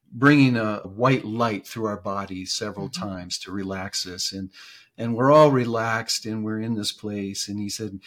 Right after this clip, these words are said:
Speaker 1: "Now I want you to stand up." And, and, uh, he started talking about moving towards this place where there was a magic carpet. So once again, one eye comes open. Did anybody else stand up? Nobody stood up. So I sat there and,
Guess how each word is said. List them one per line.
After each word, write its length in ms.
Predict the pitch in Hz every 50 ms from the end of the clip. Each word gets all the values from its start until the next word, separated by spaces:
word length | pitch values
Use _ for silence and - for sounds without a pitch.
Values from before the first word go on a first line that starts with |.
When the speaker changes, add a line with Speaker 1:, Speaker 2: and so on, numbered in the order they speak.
| - - _ _ _ _
Speaker 1:
"Now 240 | 120 127 131 139 139
I 80 | 135 131
want 240 | 127 131 131 131
you 80 | 127 120
to 120 | 113 113
stand 680 | 107 - - - 123 117 123 127 123 123 123 123 120 117
up." 520 | 110 107 110 110 110 110 110 110 - _
And, 360 | 110 104 101 101 98 98 98 92 _ _ _ _ _ _ _ _ _ _ _ _
and, 600 | - 117 107 104 104 101 101 101 101 101 95 - - _ _ _ -
uh, 260 | - 50 - - - - - - _
he 180 | 127 113 113 104
started 420 | - - - 127 123 120 113 -
talking 480 | - - 120 117 117 117 - 120 107 110
about 520 | 107 104 110 107 107 104 104 95 - 104
moving 560 | 101 101 110 117 123 123 120 127 123 117 110
towards 420 | - - 117 107 107 110 101 - -
this 240 | 104 110 101 95
place 500 | - - - - 107 98 98 98 - -
where 120 | - 98 98
there 140 | 98 98 98
was 120 | 95 92
a 60 | 95
magic 360 | 95 95 92 92 90 90 82
carpet. 500 | _ - 101 98 101 - _ 82 85 87 _ _ - - - _
So 160 | - - 113
once 240 | 117 127 131 131 -
again, 500 | 120 - 131 127 123 123 120 117 107 - - _ _ _
one 220 | 104 117 127 127
eye 220 | 120 120 123 123
comes 260 | 117 - 127 117 107 120
open. 320 | 117 113 113 - 131 113
Did 160 | 107 107 104
anybody 460 | 127 131 131 127 117 127 123 123 117
else 180 | 117 117 120 117
stand 600 | - - - 123 113 117 110 110 113 113 113 104
up? 320 | 110 110 110 113 117 -
Nobody 280 | 110 131 143 147 139 139
stood 320 | 131 - - 131 123 120
up. 280 | 110 110 110 113 117 117
So 200 | - - 117 113
I 140 | 113 110 113
sat 400 | - - 113 110 110 107 - -
there 240 | 104 101 101 104 110
and, 180 | 107 104 101